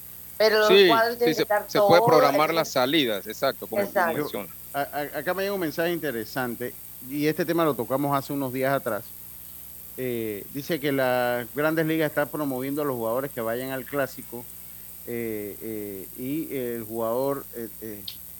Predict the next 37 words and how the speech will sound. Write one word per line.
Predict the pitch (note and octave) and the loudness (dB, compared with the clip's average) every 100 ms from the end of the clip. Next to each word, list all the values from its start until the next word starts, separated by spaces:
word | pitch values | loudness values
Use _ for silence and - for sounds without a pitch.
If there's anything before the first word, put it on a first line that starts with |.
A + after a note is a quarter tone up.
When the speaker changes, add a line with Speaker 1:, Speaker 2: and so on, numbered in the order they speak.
| - - | -16 -8
Speaker 3:
y | C#3+ | -6
que | C3 | 0
el | D3 | 2
jugador | C3 B2 C3 | 4 4 6
haga | C#3 C#3+ | 4 2
su | C#3 C3 | -2 -4
decisión | A#2+ A2 G#2+ C3+ B2+ | -4 -6 -6 -6 -2
final. | C#3 D#3+ C#3+ | 2 2 2
Eh, | C3 A#2+ | -2 -4
nosotros | B2+ A#2+ C#3+ D#3 | -6 -2 2 4
dijimos | C3+ D3 D#3 | 4 2 0
que | C3 | -4
existe, | - - C3+ - A#2+ A2+ | -6 -6 -6 -6 -8 -6
la | D#3+ | -4
Speaker 1:
Claro. | D#3 | -2
Speaker 3:
semana | D#3+ C3 C#3+ | -2 -2 0
pasada | B2+ C3 C3 | 2 4 4
hablábamos | C3+ C3+ C#3 C#3+ C#3 | 6 4 4 2 0
de | B2+ | 0
eso, | A2 B2+ - - - - - - | -4 -12 -14 -16 -16 -16 -16 -6
que | D#3+ E3+ G3 G3+ - - C3 | 2 4 4 2 -14 -12 -4
las | C#3 | -2
Grandes | C3+ D3 E3 | 0 2 4
Ligas | D#3+ E3 D#3+ | 4 4 4
tienen | E3 D#3+ E3 D3+ - | 2 2 0 -2 0
toda | E3+ F3 | 4 6
la | F3 D#3+ | 6 4
intención | C3 B2 A2 D3 | 0 -4 -4 -2
de | D#3+ | 0
hacer | D3 C3+ C3 | 0 -2 -2
el | C#3 | -4
Clásico | - C3+ C3 C#3+ D#3 D#3 - | 0 0 0 -6 -4 -4 -6
un, | C3+ C#3 C#3+ C#3 - | -4 -2 0 -2 -2
un | C#3+ C#3+ | 0 0
evento | C3+ C#3 C#3 B2 D3+ | 0 0 -2 -2 -4
importante, | C#3+ A#2 A#2+ G#2+ - C3 C3 D3 | -4 -6 -6 -8 -4 -4 -2 -6
interesante, | C3+ B2 G#2+ G2+ - C3 A#2 C3 | -8 -6 -8 -6 -4 -4 -4 -10